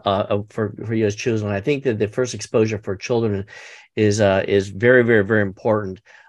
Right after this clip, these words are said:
um, with that. And I, I like the, I like your idea and your philosophy is on that. Thank you. Um, I also saw on your, uh, your website that, um, you use zirconium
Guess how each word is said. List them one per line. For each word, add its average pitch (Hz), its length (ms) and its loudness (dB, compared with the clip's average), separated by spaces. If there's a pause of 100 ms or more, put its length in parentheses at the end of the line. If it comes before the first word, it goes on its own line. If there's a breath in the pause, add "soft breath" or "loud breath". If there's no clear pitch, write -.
um, 92 360 -2
with 98 160 -8
that. 90 360 0
And 101 100 -4
I, 101 240 -2
I 107 80 0
like 127 280 2
the, 113 260 2
I 104 80 0
like 110 280 -4
your 113 100 4
idea 104 480 2
and 98 160 -4
your 92 140 -4
philosophy 101 540 -4
is 87 120 -10
on 90 120 -6
that. 87 200 -8
Thank 104 280 -4
you. 82 220 -6 (420 loud breath)
Um, 127 320 4
I 160 160 6
also 233 240 2
saw 170 240 4
on 160 180 2
your, 139 280 4
uh, 110 340 4
your 110 240 -6
website 110 680 0 (360 soft breath)
that, 110 640 4
um, 107 280 0
you 113 180 -4
use 170 420 0
zirconium 151 640 0